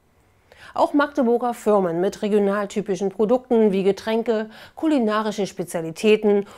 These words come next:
oder Kunsthandwerk sind dazu eingeladen, im Regionaldorf Elbe-Bürde-Heide aktiv mitzuwirken. Interessierte können ihre Angebote und Bewerbungen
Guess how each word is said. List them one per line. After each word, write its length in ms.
oder 260
Kunsthandwerk 840
sind 240
dazu 320
eingeladen, 720
im 160
Regionaldorf 880
Elbe-Bürde-Heide 1000
aktiv 540
mitzuwirken. 760
Interessierte 560
können 300
ihre 260
Angebote 580
und 140
Bewerbungen 680